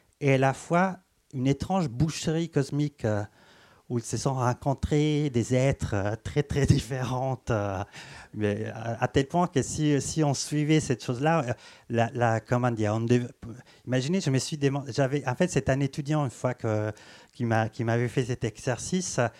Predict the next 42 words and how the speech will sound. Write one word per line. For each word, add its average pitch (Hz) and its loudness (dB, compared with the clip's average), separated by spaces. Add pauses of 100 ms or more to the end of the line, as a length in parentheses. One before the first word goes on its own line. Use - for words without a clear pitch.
(180)
parce - -10
que 127 0
je 113 2
lui 131 6
avais 131 4
raconté 131 0
ça, 170 0 (240)
et 120 0
il 120 2
a, 127 0
il 127 -4
m'a 131 2
rendu, 151 0 (440)
euh, 113 4 (100)
un 127 4
projet 147 2
pour 131 -2
un 123 0
cimetière 160 -2
du 135 -4
futur, 151 -2
euh, 110 4 (380)
où 131 2
on 131 2
devait, 147 4
euh, 113 2
faire 160 2
la 139 6
liste 160 -2 (680)
des 123 4
choses 160 2
que - -6
tu 123 -4
as 117 0
mangées 117 0
pour 120 0
être - -4
re-, 110 -2
respectueux 135 0
en 110 2
face, - -2
euh, 98 0